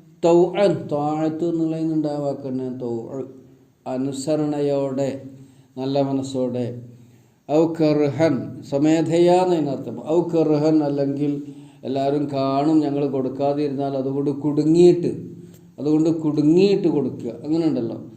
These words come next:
അതാണ് ഔ കർഹൻ. കർഹൻ എന്ന് പറഞ്ഞാൽ സ്വമേധ-, ആ, ആ, സ്വമേധയാ അല്ല, നിർബന്ധിതാവസ്ഥയിൽ,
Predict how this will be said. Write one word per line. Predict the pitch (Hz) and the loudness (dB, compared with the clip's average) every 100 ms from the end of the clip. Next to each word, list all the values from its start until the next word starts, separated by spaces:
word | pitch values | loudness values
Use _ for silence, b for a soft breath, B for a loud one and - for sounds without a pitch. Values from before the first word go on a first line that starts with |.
| B B B | B B B
അതാണ് | 147 156 151 | 0 2 2
ഔ | 147 143 | 2 0
കർഹൻ. | 147 135 131 127 147 131 - - 131 | 0 -2 0 -2 0 -2 -4 -8 -4
കർഹൻ | 131 131 | -2 0
എന്ന് | 156 156 | 0 2
പറഞ്ഞാൽ | 151 151 151 156 170 165 B B - | 2 0 2 2 0 -4 B B -8
സ്വമേധ-, | 143 135 143 143 139 151 | -4 -2 -2 -2 -2 -4
ആ, | 147 143 147 | -2 -4 0
ആ, | 143 | -2
സ്വമേധയാ | 147 143 151 151 143 156 156 147 | 0 0 2 0 2 2 4 4
അല്ല, | 135 135 135 | 2 0 0
നിർബന്ധിതാവസ്ഥയിൽ, | 135 135 139 160 147 143 135 123 123 123 131 123 123 120 - | 0 0 0 0 0 0 0 -2 -4 -8 -4 -4 -4 -8 -12